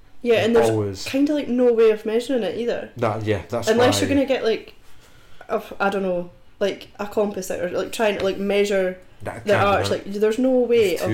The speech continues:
Speaker 2: too,
Speaker 1: controlling
Speaker 2: there's,
Speaker 1: it.
Speaker 2: there's far too many variables when it comes to that.
Speaker 1: Yeah.
Speaker 2: So, the same with, uh,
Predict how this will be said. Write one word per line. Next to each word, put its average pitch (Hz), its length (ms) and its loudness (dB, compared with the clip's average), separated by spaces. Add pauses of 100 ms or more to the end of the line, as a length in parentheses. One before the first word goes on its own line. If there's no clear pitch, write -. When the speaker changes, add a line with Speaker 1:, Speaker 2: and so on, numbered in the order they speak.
(140)
Speaker 2:
too, - 60 -12
Speaker 1:
controlling 208 400 0
Speaker 2:
there's, 156 120 -6
Speaker 1:
it. - 60 -14
Speaker 2:
there's - 120 -14
far 113 680 -2
too 107 200 -8
many 98 260 -6
variables 95 520 -4
when 95 100 -10
it - 100 -16
comes 101 240 -8
to - 140 -16
that. 92 240 -8 (200)
Speaker 1:
Yeah. 101 280 -8
Speaker 2:
So, 101 460 -2
the 110 120 -8
same 117 340 -2
with, 113 220 -4
uh, 92 180 -6